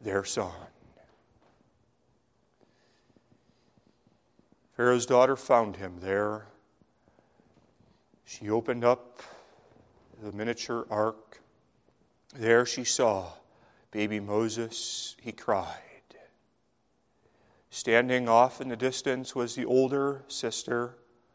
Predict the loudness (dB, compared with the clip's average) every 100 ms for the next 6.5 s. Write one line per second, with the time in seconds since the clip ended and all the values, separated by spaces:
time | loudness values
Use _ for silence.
0 | _ _ _ _ _ -14 -4 -2 -2 -2
1 | -2 -2 -8 -20 -20 _ _ _ _ _
2 | _ _ _ _ -4 0 0 0 -10 -20
3 | -20 _ _ _ _ _ _ _ _ _
4 | _ _ _ _ _ 0 4 6 6 4
5 | 2 -6 -14 -20 -20 _ _ -6 -2 0
6 | -2 0 4 4 0